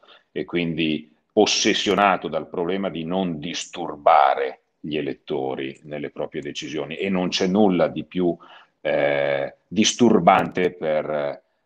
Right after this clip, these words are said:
eh, il, eh, legittimamente, per certi versi, per la popolazione e per gli elettori, che una guerra a centinaia di migliaia di chilometri.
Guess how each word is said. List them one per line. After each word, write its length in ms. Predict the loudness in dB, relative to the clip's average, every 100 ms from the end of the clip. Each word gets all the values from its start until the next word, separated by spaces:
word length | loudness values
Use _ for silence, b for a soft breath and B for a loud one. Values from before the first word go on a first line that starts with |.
| -14
eh, 440 | -10 -6 -6 -8 -8
il, 240 | -8 -6
eh, 640 | -4 -4 -6 -8 -10 -6
legittimamente, 880 | 0 0 0 -4 0 4 6 4 0
per 140 | -10
certi 320 | -10 -12 -12 -8
versi, 420 | -6 -6 -12 -16
per 220 | -14 -10
la 100 | -10
popolazione 1040 | -10 -12 -8 -6 -6 -2 0 2 0 -6 -14 B B B
e 180 | -10 -8
per 160 | -6
gli 180 | -6 -2
elettori, 800 | 0 0 2 2 4 4 2 2
che 460 | -2 -4 -4 -4 -6
una 240 | -6 0
guerra 800 | 0 0 0 0 0 0 2 0
a 320 | -2 -2 -4 -6
centinaia 720 | -8 -10 -14 -12 -10 -8 -10
di 400 | -10 -12 -12 -12 -16 _
migliaia 560 | -6 -4 0 2 2 -2
di 100 | -8
chilometri. 760 | -10 -6 -6 -8 -14 -16 -18